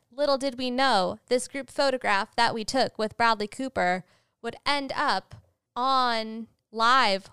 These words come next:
with Kelly and Michael, Kelly Ripa and Michael Strahan, when Mike Tyson made an appearance on their show. So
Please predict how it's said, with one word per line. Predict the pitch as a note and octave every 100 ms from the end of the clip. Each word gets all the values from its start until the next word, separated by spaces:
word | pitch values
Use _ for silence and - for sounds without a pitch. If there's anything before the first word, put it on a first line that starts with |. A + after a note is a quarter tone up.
| -
with | A3+ A#3+ - -
Kelly | - D4+ C#4+ G#3+ D4 -
and | A#3 B3+
Michael, | C4+ C#4 F#3 - - -
Kelly | - B3+ B3+
Ripa | B3+ B3 G3 G3
and | - G#3+
Michael | A3 A3
Strahan, | A3+ - A#3+ A#3+ G#3+ F3+ F#3 F#3 - _ _ _
when | A3+ A3 G#3
Mike | A#3 A#3+ -
Tyson | - C4+ C4 - F#3+ F#3+ G#3 -
made | G#3+ G#3+
an | A3
appearance | G#3 G#3 F#3+ F#3+ F#3 - -
on | G3 F3+
their | F3+
show. | F3+ - F3 - G3+ _ _ _ -
So | G#3+ G3 F3